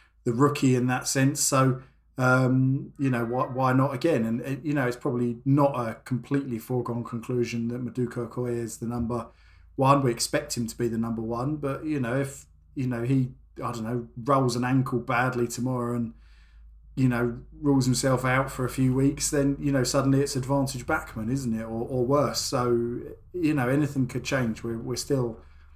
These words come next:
you know, four weeks out from the season starting. So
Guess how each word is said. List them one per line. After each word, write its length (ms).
you 100
know, 160
four 280
weeks 280
out 240
from 140
the 60
season 340
starting. 560
So 400